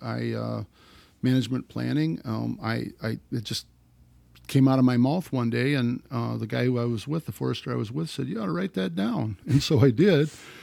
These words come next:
And, um, it's become a conservation mantra, motto for, um, for people, um, in our area, around the country. And <laughs> it's, it's amazing to me how much, uh, how many, uh,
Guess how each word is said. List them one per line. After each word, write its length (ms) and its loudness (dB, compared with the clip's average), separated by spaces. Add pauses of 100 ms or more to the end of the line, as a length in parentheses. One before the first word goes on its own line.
(260)
And, 340 6
um, 380 0 (680)
it's 140 2
become 380 2
a 60 2
conservation 840 4
mantra, 720 2
motto 720 2 (100)
for, 640 0
um, 400 -2 (340)
for 180 -4
people, 720 0
um, 280 -2
in 140 0
our 240 0
area, 640 0
around 320 0
the 80 0
country. 640 -4
And 380 -2 (180)
<laughs> 220 -16
it's, 160 -20 (760)
it's 100 -4
amazing 440 4
to 120 -6
me 140 2
how 120 2
much, 400 -2
uh, 300 -4 (100)
how 80 -2
many, 400 0 (100)
uh, 200 -6